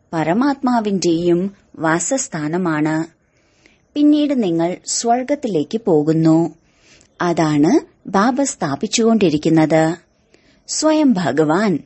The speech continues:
ആ സ്വർഗത്തിലേക്ക് വരുന്നില്ല. സ്വയം വാണിക്കും ഉപരി വാനപ്രസ്ഥ അവസ്ഥയിലേക്ക് പോകുന്നു. സ്വർഗത്തിൽ ബാബയുടെ ആവശ്യമില്ല. ബാബ സുഖദുഃഖത്തിൽ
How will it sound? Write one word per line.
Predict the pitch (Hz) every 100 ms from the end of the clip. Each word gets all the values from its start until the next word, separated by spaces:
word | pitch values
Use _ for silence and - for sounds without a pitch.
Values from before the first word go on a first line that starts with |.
| _ _ -
ആ | 247 294
സ്വർഗത്തിലേക്ക് | - 180 143 175 214 208 147 - 226
വരുന്നില്ല. | 170 139 160 156 156 156 156 - _ _ _ _ _ _ _ _ -
സ്വയം | - - 285 285 294 269 269
വാണിക്കും | 160 165 185 240 262 269 262 262 -
ഉപരി | 147 147 147 233 185 - _ _ -
വാനപ്രസ്ഥ | 240 269 302 302 262 247 254 254
അവസ്ഥയിലേക്ക് | 160 147 151 220 220 196 139 123 233
പോകുന്നു. | 165 143 156 156 156 156 160 _ _ _ _ _ _ _ -
സ്വർഗത്തിൽ | - 269 269 277 302 302 262 254 - -
ബാബയുടെ | 170 175 214 240 240 240 -
ആവശ്യമില്ല. | 156 147 180 - 233 180 147 147 151 165 - _ _ _ _ -
ബാബ | 175 147 147 139 254 415 _ _ -
സുഖദുഃഖത്തിൽ | - 285 277 285 175 165 - - 202